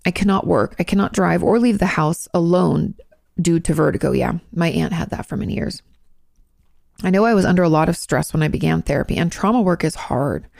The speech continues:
Did exposure therapy cause my health to deteriorate? I worked so hard in therapy, Katie, but there are still big triggers, nightmares three times a week, flashbacks three to four times a week. And I've been s-, sort of stuck here for the past two and a half years. I've tried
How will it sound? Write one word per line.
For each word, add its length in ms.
Did 140
exposure 480
therapy 340
cause 420
my 120
health 300
to 100
deteriorate? 720
I 80
worked 320
so 480
hard 280
in 140
therapy, 340
Katie, 380
but 100
there 100
are 40
still 240
big 440
triggers, 480
nightmares 460
three 180
times 280
a 40
week, 180
flashbacks 560
three 140
to 80
four 180
times 280
a 20
week. 220
And 100
I've 100
been 100
s-, 180
sort 240
of 240
stuck 460
here 200
for 140
the 80
past 320
two 140
and 80
a 60
half 220
years. 340
I've 140
tried 400